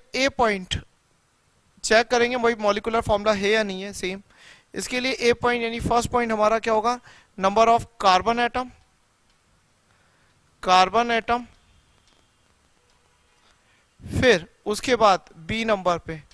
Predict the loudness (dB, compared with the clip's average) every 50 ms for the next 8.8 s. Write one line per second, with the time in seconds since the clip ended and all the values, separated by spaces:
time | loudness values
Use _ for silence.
0 | _ _ _ _ _ _ _ _ -10 -8 -4 0 0 0 2 2 2 4 4 4
1 | 2 2 0 -4 -10 -18 _ _ _ _ _ _ _ _ _ _ _ _ _ _
2 | _ _ _ _ _ _ _ _ _ _ _ _ _ _ _ _ _ _ _ _
3 | _ _ _ _ _ _ _ _ _ _ _ _ _ _ -20 -20 -20 -20 _ _
4 | _ _ _ _ _ 0 2 2 4 4 4 4 4 4 2 2 -2 -4 -4 -6
5 | -14 -20 _ _ -20 -20 -20 _ _ _ _ _ _ _ _ _ _ _ _ _
6 | _ _ _ _ _ _ _ _ _ _ _ _ _ _ _ _ _ _ _ _
7 | _ _ _ _ _ _ _ _ _ _ _ _ _ _ _ _ _ _ _ _
8 | _ -2 -2 -2 -2 -6 -8 -2 0 0 0 0 -2 -2 -4